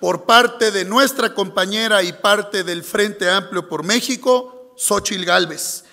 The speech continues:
Y en ese sentido, y con toda responsabilidad, debemos actuar en función, con inteligencia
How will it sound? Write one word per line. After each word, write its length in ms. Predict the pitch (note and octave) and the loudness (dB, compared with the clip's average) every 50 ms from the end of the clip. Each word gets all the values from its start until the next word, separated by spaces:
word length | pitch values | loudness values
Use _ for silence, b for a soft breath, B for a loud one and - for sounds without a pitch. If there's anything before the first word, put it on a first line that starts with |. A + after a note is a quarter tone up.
| b b b b | b b b b
Y 100 | b E3+ | b 0
en 120 | F3+ G3+ B3 | 4 8 8
ese 240 | C#4+ C#4 C#4+ C4+ | 8 8 8 4
sentido, 580 | A3 - A#3 G#3+ G#3+ - - C4+ C4+ B3 G#3 - - B B B B B B B | 4 4 4 2 0 0 4 4 4 4 2 -4 -10 B B B B B B B
y 140 | - G#3 - | -4 -4 6
con 300 | - A#3+ A#3+ A#3+ - - | 6 6 6 6 6 10
toda 260 | D4 D4+ D#4 D4+ D4 | 12 12 12 12 10
responsabilidad, 1120 | C#4+ C4+ C4 A#3+ - - - A#3 A#3 - - G#3+ G#3+ A3 G#3 G#3 G3+ G#3+ B3 C#4 D4+ D4 - - B B B B B B - D3 | 10 10 8 6 6 2 0 0 2 2 2 2 2 2 -2 0 2 6 6 8 6 6 4 -2 B B B B B B -6 0
debemos 540 | F3 G3+ G#3+ B3 C4 C4+ C4 C4+ B3+ - - | 2 6 10 10 10 10 10 4 2 2 0
actuar 400 | G#3+ G3+ - - B3 A#3 B3+ B3+ | 0 0 0 2 4 6 6 6
en 160 | B3 A#3+ A3 | 4 2 0
función, 760 | - - G3+ G3+ F#3+ - - - A#3 A3+ A3+ G#3 E3+ D3+ D#3+ - - - _ _ _ _ _ _ | -2 -4 -4 -2 0 2 2 6 4 4 4 2 -4 -10 -16 -20 -20 -20 _ _ _ _ _ _
con 200 | C4 C4+ D4 D4 | 8 8 8 8
inteligencia 1080 | C#4 C4 C#4 - A#3+ G#3+ G3+ F#3+ D#3+ - A#3+ B3 C4+ C4+ - - C4+ C4 B3+ C4+ C4 B3+ | 4 -2 0 -2 -2 -2 -2 -6 -4 0 2 2 2 2 -2 0 2 2 2 2 0 -4